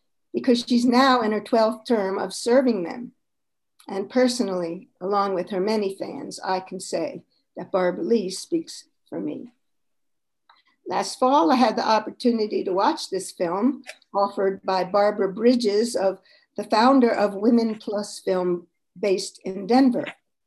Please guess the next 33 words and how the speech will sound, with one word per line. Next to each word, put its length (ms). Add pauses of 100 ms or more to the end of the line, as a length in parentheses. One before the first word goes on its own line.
(100)
And 160
they 100
have 180
a 80
wonderful, 880 (400)
uh, 120
film 320
fest 260
that's 180
coming 320
up 260 (160)
very 300
beginning 380
of 160
April, 500
and 260
the 120
link 360
to 160
that 340
is 360
in 160
the 100
chat, 440 (600)
as 280
is 320
the 120
link 500
to 160
a 60
series 500
of 140 (100)
films, 500